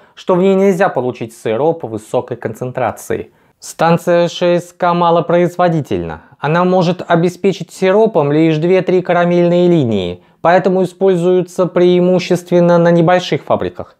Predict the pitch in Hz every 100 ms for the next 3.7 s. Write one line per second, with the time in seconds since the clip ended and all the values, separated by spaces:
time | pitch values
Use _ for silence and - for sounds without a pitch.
0 | - 185 185 175 120 110 117 104 117 117
1 | 113 110 110 117 113 113 107 113 110 -
2 | 151 156 147 - 120 - 80 80 _ -
3 | 104 98 95 92 - -